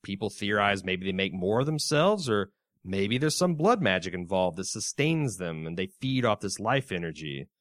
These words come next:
The same blood magic that Roose needs as well. And now he has a fat, fertile wife that can supply him like a baby factory, punching out babies like movie tickets. It seems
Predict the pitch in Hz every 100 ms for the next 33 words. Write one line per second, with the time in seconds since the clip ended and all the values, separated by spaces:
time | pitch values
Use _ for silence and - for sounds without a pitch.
0 | _ _ _ 107 - 131 131 107 127 123
1 | 123 123 123 117 95 104 135 - - 117
2 | 117 110 87 95 95 90 135 113 80 80
3 | - _ _ 95 101 113 127 117 98 -
4 | 117 117 - - 131 143 131 123 123 110
5 | 101 - 120 117 117 101 85 - _ _
6 | _ 151 196 110 - 87 82 - - 80
7 | - _ _ _ 139 135 135 123 95 95
8 | 120 131 131 117 101 143 165 - 92 -
9 | - - - _ _ _ _ 117 - 190
10 | 190 151 -